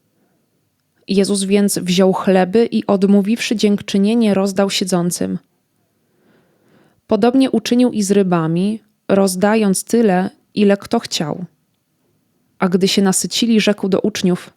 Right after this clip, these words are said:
„Zbierzcie pozostałe ułomki, aby nic nie zginęło”. Zebrali więc i ułomkami z pięciu chlebów jęczmiennych, pozostałymi po spożywających, napełnili dwanaście koszów.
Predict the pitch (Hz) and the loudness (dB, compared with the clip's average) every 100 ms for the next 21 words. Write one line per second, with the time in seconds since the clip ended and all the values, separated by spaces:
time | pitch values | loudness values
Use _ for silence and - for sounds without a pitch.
0 | _ _ _ _ _ - 180 190 262 - | _ _ _ _ _ -8 -4 0 0 0
1 | 247 226 214 - - 220 214 208 208 226 | -4 -2 -2 -4 -4 -2 -2 0 2 0
2 | 233 - 214 196 202 214 - 196 180 196 | -2 -2 -2 0 0 0 -2 -2 -2 -2
3 | 196 180 - 156 - _ _ _ _ _ | 0 0 -2 -6 -10 _ _ _ _ _
4 | _ _ _ _ _ _ _ - - 190 | _ _ _ _ _ _ _ -18 -4 -2
5 | 190 220 233 190 165 165 190 - - 196 | 2 2 2 2 0 -2 -2 -6 -6 -6
6 | - 214 208 202 202 240 254 - - 233 | -2 0 2 0 0 -2 -2 -4 -2 -2
7 | 247 247 - 208 214 240 196 185 - 196 | 0 -2 0 0 0 -2 -2 -2 0 0
8 | 220 196 202 - - - - _ - 196 | 2 0 0 -4 -12 -20 -20 _ -2 0
9 | 196 - 196 226 240 226 202 - 196 190 | -2 0 2 2 0 -2 -6 -2 -2 -2
10 | 185 190 214 233 - 254 - - 202 208 | 0 0 0 -2 -2 -4 -4 -2 0 2
11 | 226 226 214 208 220 214 226 220 202 226 | 2 2 2 2 0 -2 0 0 -2 -4
12 | 220 165 - 175 - | -6 -8 -8 -10 -12